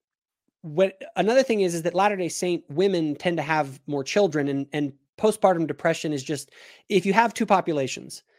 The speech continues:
and one of them is having more babies than the other population, you're, you're likely to have higher rates of postpartum depression simply because of the numbers, right? And postpartum depression isn't anyone's fault. It's just something that happens,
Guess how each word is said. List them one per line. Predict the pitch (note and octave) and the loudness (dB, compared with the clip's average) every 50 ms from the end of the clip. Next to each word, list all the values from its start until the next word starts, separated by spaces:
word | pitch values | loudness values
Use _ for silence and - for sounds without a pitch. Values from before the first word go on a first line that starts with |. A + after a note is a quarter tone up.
| _ _ _ _ | _ _ _ _
and | D#3 D#3+ | -2 0
one | D#3+ F#3 G3 | 2 2 2
of | G#3 F3+ | 2 2
them | F#3+ F3+ F3+ | 2 0 0
is | D#3+ | 0
having | - F3 E3 D#3 E3 D#3+ D3+ D3+ | 2 0 0 2 0 -2 -2 -2
more | D3+ D3+ D#3 C#3+ | -2 0 -2 0
babies | C3 D3+ D#3+ E3 D#3 C#3+ C3+ C3 A#2+ - | 0 2 2 2 0 0 -6 -8 -8 -6
than | D3 C3+ C3 | -6 -4 -4
the | B2+ C3 - | -6 -6 0
other | G#3 A3 G#3 F#3 D#3 C#3+ C3 | 2 4 4 4 4 2 0
population, | - - - E3+ D#3 - D3 C#3+ D3 F#3 G#3+ G#3 - - - - - - - _ _ _ _ _ _ | -2 0 0 0 0 0 -4 -2 0 2 2 2 0 -2 -8 -12 -14 -18 -20 _ _ _ _ _ _
you're, | E3 E3 F3+ F3 E3 - _ - | 2 4 4 4 4 0 _ -2
you're | E3 E3+ E3+ | 0 2 2
likely | E3 D#3+ E3+ F#3 F#3+ A3 A3 A3 - G3+ F3 | 4 2 2 4 4 2 2 0 -2 -2 -2
to | D#3 C#3 | -2 -4
have | - - F3 E3 E3 D#3 D3 C#3 C3 B2+ - _ _ _ _ | -4 -6 -6 -4 -2 -2 -2 -2 -4 -6 -12 _ _ _ _
higher | - - - F#3+ F#3+ G3 G3 F#3 F3 D#3+ C#3+ | -18 -8 -4 0 0 2 2 2 0 0 -2
rates | C3+ D3 E3 E3+ D#3 C3+ - _ - - - - - - | -2 0 0 0 0 0 -4 _ -12 -12 -12 -10 -4 -2
of | D3+ D3 C#3 C3+ C3 B2+ - _ _ _ _ - | 0 0 0 -2 -6 -10 -14 _ _ _ _ -4
postpartum | D#3+ C#3+ - - - A3 B3 B3 A3 F#3 | -4 -4 -4 -2 0 0 2 2 0 -2
depression | D3+ C#3 - - D3 B2+ B2 - - C#3 C#3 C3+ - _ | -2 -4 -4 -4 -4 -4 -4 -6 -10 -10 -12 -14 -16 _
simply | - - A#3+ A#3+ G#3+ A3 G3 | -2 2 2 2 4 2 0
because | F3 E3+ - F#3+ E3+ D#3+ D3 | 0 0 0 0 0 0 -2
of | D#3 C#3 C3 B2+ C#3 | -4 -6 -6 -8 -4
the | D#3 D3 | -2 0
numbers, | D3 D#3+ D#3+ C3 - - - - - | 2 2 0 0 -2 -8 -12 -10 -8
right? | B2 B2 C3+ - _ _ _ _ _ _ | -6 -6 -6 -8 _ _ _ _ _ _
And | E3+ E3+ F3 | -2 0 4
postpartum | A3 B3+ A#3+ - - G#3+ G3 F3+ E3 | 4 4 4 6 4 4 4 4 2
depression | D3 - F3+ E3 E3 D3+ | 0 0 0 0 0 0
isn't | D3+ D#3+ D3+ D#3+ D3+ | -2 -2 -2 -2 -2
anyone's | D3+ D3 C#3 C3 B2 - - | -2 -4 -4 -4 -6 -8 -4
fault. | - - D#3+ A#2+ A#2+ D#3+ - _ _ _ - - _ | 2 4 4 4 4 -2 -8 _ _ _ -20 -14 _
It's | D#3+ C#3+ - | -10 -6 -4
just | E3+ D#3+ - | -4 -4 -2
something | - F3 D#3+ - D#3+ D#3 | 0 0 0 0 -2 -2
that | D3+ - | -2 -4
happens, | - - - F3 E3+ D#3 - D3+ C3 A#2+ B2+ C#3+ E3 - - | -6 -10 -6 -6 -6 -6 -4 -6 -6 -6 -6 -8 -10 -12 -14